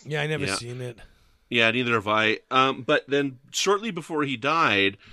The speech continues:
Speaker 2: Ira Levin actually wrote a sequel called Son of Rosemary. And, you know, like, the Criterion Edition has got some really great bonus material on it, and there's a really awesome audio interview,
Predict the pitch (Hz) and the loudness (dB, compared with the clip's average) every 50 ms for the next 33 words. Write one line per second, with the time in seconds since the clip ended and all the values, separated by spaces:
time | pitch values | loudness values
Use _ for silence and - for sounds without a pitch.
0 | - - - - 113 127 143 147 147 139 135 135 143 156 147 143 135 120 117 107 | -18 -16 -4 0 2 4 4 4 4 2 2 2 2 2 0 0 -4 -4 -4 -2
1 | 98 113 117 113 - - - 139 117 117 113 107 101 120 135 147 143 - 127 117 | -2 0 0 -2 -2 -4 -6 -4 -4 -4 -4 -4 -2 0 0 0 0 -2 -4 -6
2 | - - - 120 104 - - 117 104 95 - 107 104 104 95 - - - 131 123 | -4 -4 -4 -6 -6 -6 -6 -6 -6 -6 -4 -4 -4 -4 -4 -4 -6 -4 -4 -4
3 | 131 131 104 95 98 98 95 95 90 92 98 92 87 82 82 85 85 87 - - | -4 -4 -4 -4 -4 -4 -4 -4 -6 -8 -10 -10 -10 -8 -8 -10 -10 -12 -14 -18
4 | - - - - _ _ _ 135 135 131 127 127 127 127 127 120 - - 110 127 | -20 -20 -20 -20 _ _ _ -2 0 2 2 2 2 2 0 -4 -8 -10 -8 -4
5 | 139 135 135 135 120 147 139 - 170 - - 185 185 196 - - 196 226 269 269 | 0 2 2 2 2 0 0 0 -2 -4 0 0 0 0 0 0 -2 0 0 0
6 | 214 156 120 135 135 - - - 147 123 120 110 - 135 123 127 - - 127 110 | -2 -2 0 0 0 0 0 0 0 -2 -2 -2 -2 -2 -2 -2 -2 -4 -6 -4
7 | 104 113 123 135 139 131 107 110 110 110 113 117 117 107 - - - - _ _ | -4 -4 -2 -2 -4 -4 -2 -2 0 2 2 2 2 0 -4 -10 -20 -20 _ _
8 | - 101 104 107 113 123 - - 156 147 - 156 151 151 156 151 151 151 156 160 | -10 -6 -4 -2 -2 -4 -4 -6 -8 -8 -6 -6 -6 -6 -6 -6 -4 -4 -4 -4
9 | 170 160 - 135 131 131 127 120 131 113 113 131 156 165 170 156 - 113 117 123 | -4 -4 -6 -4 -4 -4 -4 -4 -6 -6 -4 -4 -4 -2 -2 -2 0 4 4 4
10 | 123 - - 139 113 107 - - 101 104 113 120 117 113 104 101 - 104 110 113 | 4 2 0 -4 -4 -4 -2 0 2 2 2 2 2 0 0 0 0 -2 -2 0
11 | 120 120 107 101 101 98 90 87 87 90 | -2 -2 -4 -4 -4 -4 -2 -2 -4 -6